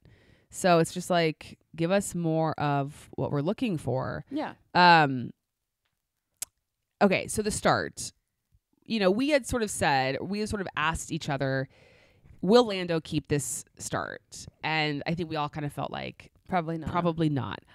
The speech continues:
Speaker 1: I didn't expect Charles Leclerc
Speaker 2: No.
Speaker 1: coming in from fourth to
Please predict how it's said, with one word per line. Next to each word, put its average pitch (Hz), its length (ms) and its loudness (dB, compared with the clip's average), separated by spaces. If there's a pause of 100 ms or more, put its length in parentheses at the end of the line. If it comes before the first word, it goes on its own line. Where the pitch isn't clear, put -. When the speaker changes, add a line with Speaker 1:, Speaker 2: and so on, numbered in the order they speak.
(100)
Speaker 1:
I 175 80 0
didn't 339 340 -2
expect - 460 -6
Charles 190 260 -6
Leclerc 135 800 -8 (100)
Speaker 2:
No. 202 400 -4
Speaker 1:
coming 196 260 2
in 185 100 0
from 170 180 -6
fourth 170 800 -8 (220)
to 165 340 -2